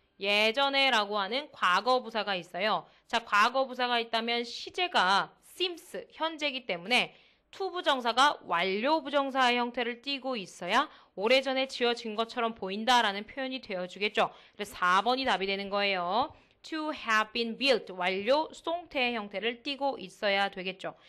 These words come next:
자, 항상 수동태는 주어와 동사와의 관계를 살펴서 수동 상황인지 능동 상황인지 구별하시고 시제까지 반드시 확인을 하셔서 준동사를 완료형으로 해야 되는 건지 아니면 단순형으로 해야 되는 건지, 단순형, 단순한 to 부정사는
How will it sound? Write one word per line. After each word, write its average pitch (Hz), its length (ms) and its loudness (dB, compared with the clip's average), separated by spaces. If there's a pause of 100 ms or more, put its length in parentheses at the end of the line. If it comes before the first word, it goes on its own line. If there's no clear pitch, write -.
(280)
자, 233 140 2
항상 277 280 0
수동태는 262 560 -4
주어와 226 840 2
동사와의 220 480 -2
관계를 180 320 -8
살펴서 262 540 -2 (200)
수동 349 340 -4
상황인지 277 420 0
능동 240 420 -6
상황인지 208 400 -6
구별하시고 190 560 -6
시제까지 302 760 -6 (240)
반드시 220 400 -8
확인을 269 320 -4
하셔서 240 640 -2
준동사를 214 920 -4 (220)
완료형으로 247 760 -2
해야 254 180 0
되는 185 220 -8
건지 180 340 -4
아니면 226 480 -4
단순형으로 247 680 -6
해야 226 60 2
되는 214 240 -6
건지, 175 280 -10 (320)
단순형, 285 640 -4
단순한 226 440 -4
to 269 80 -14
부정사는 262 560 -2